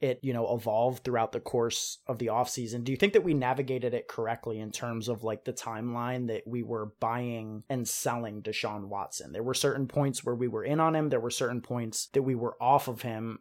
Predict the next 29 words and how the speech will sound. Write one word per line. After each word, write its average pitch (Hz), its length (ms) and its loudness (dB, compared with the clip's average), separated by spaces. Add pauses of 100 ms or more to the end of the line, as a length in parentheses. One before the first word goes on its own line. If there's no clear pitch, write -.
(140)
And 120 500 -6 (160)
I, 131 180 0
I 143 120 2
don't 175 140 6
know. 160 160 8
It, 123 200 4
it 151 40 4
was 147 120 4
just 180 160 0
a - 60 4
really 151 260 6
fluid 139 480 4
and 127 120 0
interesting 120 520 -2
situation 113 640 0
to 110 60 0
sort 117 200 0
of 110 120 -4
look 113 180 -2
back 104 280 -2
on 95 160 -4
now 101 140 -2
that - 160 -6
we 117 100 -4
have 107 280 0
all 110 280 0
of 101 80 -12
the 101 100 -8
information. 92 720 -6